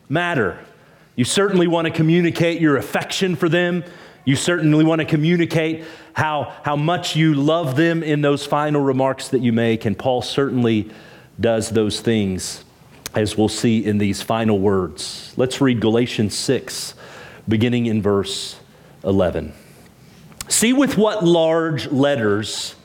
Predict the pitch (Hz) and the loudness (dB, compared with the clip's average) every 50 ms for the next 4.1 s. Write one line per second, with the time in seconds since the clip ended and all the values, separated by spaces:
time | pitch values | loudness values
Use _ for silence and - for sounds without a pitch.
0 | - - - - _ - - - - 139 143 139 139 143 147 143 151 165 160 160 | -20 -20 -20 -20 _ -18 -10 -6 -4 -2 0 0 2 2 0 0 0 0 0 0
1 | 156 151 147 - - 131 120 110 107 98 101 113 113 98 - - _ _ - - | 0 0 -2 -2 -2 -2 0 2 2 2 2 0 -2 -6 -14 -20 _ _ -20 -20
2 | - - - - - - - _ - 143 214 240 - - 185 180 190 180 170 165 | -20 -20 -20 -20 -20 -20 -12 _ 0 0 0 0 0 0 0 2 2 2 0 -2
3 | 160 - - 190 196 196 202 196 196 196 190 147 - 170 165 135 107 92 85 85 | -4 -2 -2 0 0 2 2 2 0 0 -4 -6 -4 -4 -2 -2 -2 -4 -4 -8
4 | 80 78 | -10 -12